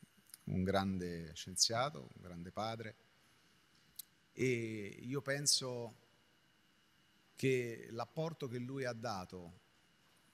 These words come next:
eh, non soltanto, eh,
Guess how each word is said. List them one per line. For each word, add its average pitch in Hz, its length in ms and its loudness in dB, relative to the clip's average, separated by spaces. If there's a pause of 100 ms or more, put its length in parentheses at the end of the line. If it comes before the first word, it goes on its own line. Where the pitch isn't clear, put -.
(220)
eh, - 380 -16
non 123 200 -2
soltanto, 95 1040 0 (720)
eh, - 60 -8